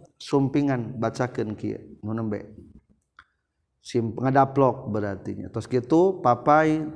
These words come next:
setiap tihang. Summan soropa tuluy malengos, malengos teh maksudna mah mengkol ila ruknin kana rukun min arkanil Ka'bah tina pirang-pirang rukun Ka'bah anu opat.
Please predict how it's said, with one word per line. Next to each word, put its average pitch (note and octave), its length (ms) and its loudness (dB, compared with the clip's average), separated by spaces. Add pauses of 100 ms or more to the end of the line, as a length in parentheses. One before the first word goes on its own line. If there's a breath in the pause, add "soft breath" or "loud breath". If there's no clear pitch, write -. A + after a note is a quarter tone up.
(140)
setiap B2 480 -2
tihang. G#2+ 480 -4 (560 soft breath)
Summan C3+ 400 2
soropa A#2 560 0
tuluy A2+ 680 2 (400 loud breath)
malengos, A#2 840 -2
malengos G#2+ 400 -4
teh B2+ 160 -4
maksudna A#2 400 -4
mah A2+ 160 -4
mengkol C#3 560 -2 (240 loud breath)
ila A2+ 320 0
ruknin B2 360 -2
kana A2 240 -4
rukun A2 440 -4
min - 80 -8
arkanil G#2 480 -6
Ka'bah A2+ 320 -2
tina G#2 240 -4
pirang-pirang G#2+ 640 -4
rukun A2 480 -4
Ka'bah G#2 480 -6
anu G#2+ 240 -6
opat. A2+ 480 -6